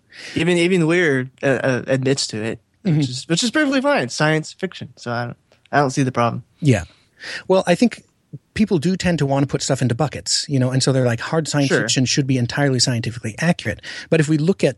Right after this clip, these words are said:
Speaker 2: like, the, the
Speaker 1: <clears throat>
Speaker 2: corpus of hard science fiction that we have, it's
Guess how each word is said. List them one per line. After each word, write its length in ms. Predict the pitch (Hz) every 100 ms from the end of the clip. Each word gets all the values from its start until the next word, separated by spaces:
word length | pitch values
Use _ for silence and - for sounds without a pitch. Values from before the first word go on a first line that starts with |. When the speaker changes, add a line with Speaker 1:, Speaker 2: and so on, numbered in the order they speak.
| -
Speaker 2:
like, 280 | 156 120
the, 260 | - 117 107
the 180 | 175 160
Speaker 1:
<clears throat> 60 | 123
Speaker 2:
corpus 340 | 180 131 120
of 260 | - 120 117
hard 200 | 143 127
science 240 | 123 123 -
fiction 240 | - 123
that 100 | 107
we 80 | 113
have, 400 | 165 180 117 113 - - - - _
it's 220 | 160 -